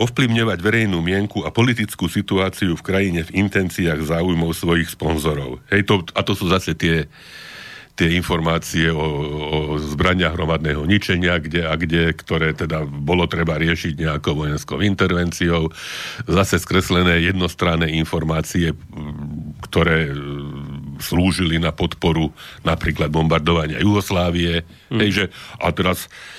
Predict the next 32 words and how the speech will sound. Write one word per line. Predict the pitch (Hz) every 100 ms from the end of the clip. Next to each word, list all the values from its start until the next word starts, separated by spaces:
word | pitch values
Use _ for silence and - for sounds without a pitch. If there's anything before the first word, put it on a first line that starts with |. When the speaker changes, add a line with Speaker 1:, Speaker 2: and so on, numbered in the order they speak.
| - - _ _ _
Speaker 1:
no | - - 82 82
našťastie | 98 - 90 -
to | 90
tak | 82 87
nevypálilo | 160 120 - 85 82 82
celkom, | - 82 80 85 82 98 - _
že | - -
by | 82
teda | 82 80
všetci | 78 82
povedali, | - 90 85 104
„Áno, | 117 110
dobre, | 92 104 95
len | 92 92
ich | 87
bombardujte.“ | 85 92 90 85 92 82 98 107 - - - - - _ _ _ _ _ _ _ _
Že | - 82
teda | 95 92
zaslúžia | 101 - 95 92
si | 87 98
to, | 92
lebo | 85 85 87
sú, | - 90
e, | 85 76 76 76 73 - -
povedzme, | 87 85 82 80
Srbi, | - 92 92 80
hej, | 78 85
takí, | 87 85 87
Speaker 2:
Mm. | 82
Speaker 1:
akí | - 85
sú. | - 98 107 - -
No, | -